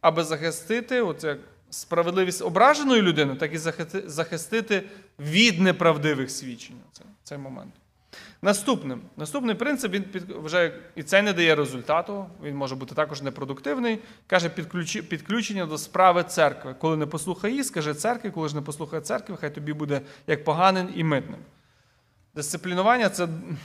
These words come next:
вимагає багато терпіння, да? Розмова зі свідками теж може дати, не, не, не дати позитивного результату. Тоді, якби, справа виноситься до церкви. Хотів запитати вас,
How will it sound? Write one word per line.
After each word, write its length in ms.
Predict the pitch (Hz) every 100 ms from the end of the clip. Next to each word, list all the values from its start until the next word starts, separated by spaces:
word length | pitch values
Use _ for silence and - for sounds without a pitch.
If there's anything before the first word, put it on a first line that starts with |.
| - _ _
вимагає 440 | 156 156 165 180 175
багато 360 | 160 170 165
терпіння, 520 | 147 160 156 139 117 107 110 _ _
да? 120 | - 202 190 _ _ _ _ -
Розмова 420 | 147 190 220 202
зі 200 | 165 180
свідками 400 | 220 214 196 170
теж 200 | 190 160
може 260 | 151 135
дати, 240 | 135 139 139
не, 140 | 139 -
не, 160 | 147 147 156
не 180 | 170 170
дати 320 | 165 175 165
позитивного 600 | - 147 147 165 151 143
результату. 560 | 143 135 135 135 123 135
Тоді, 180 | 147 214
якби, 280 | 233 160 147
справа 320 | 160 202 170
виноситься 440 | 156 170 165 147
до 140 | 147 147
церкви. 400 | 139 123 - - 240 - _ _ _ _ _ _ _ _ _ _ _ - - _ _ _ _ _ _ _ _ _ _ _ _ _ _ _ _
Хотів 380 | _ 196 277 285
запитати 460 | 185 180 175 139 131
вас, 380 | 123 120 -